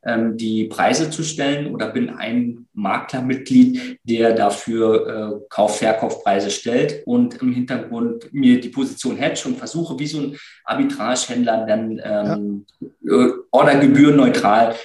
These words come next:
Speaker 1: ähm, mein Tagesbrot zu verdienen, weil ich natürlich auch einen Auftrag habe,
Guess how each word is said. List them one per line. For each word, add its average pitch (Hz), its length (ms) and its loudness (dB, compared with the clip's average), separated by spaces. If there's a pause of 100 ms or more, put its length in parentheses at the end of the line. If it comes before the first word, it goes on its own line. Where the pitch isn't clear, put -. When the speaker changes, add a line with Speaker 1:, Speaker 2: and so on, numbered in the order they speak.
(100)
Speaker 1:
ähm, 113 400 -4
mein 107 240 0
Tagesbrot 131 600 0
zu 139 100 -4
verdienen, - 420 4
weil 240 120 6
ich - 120 2
natürlich - 380 0
auch - 100 -2
einen - 100 -6
Auftrag 135 540 0
habe, 131 200 -2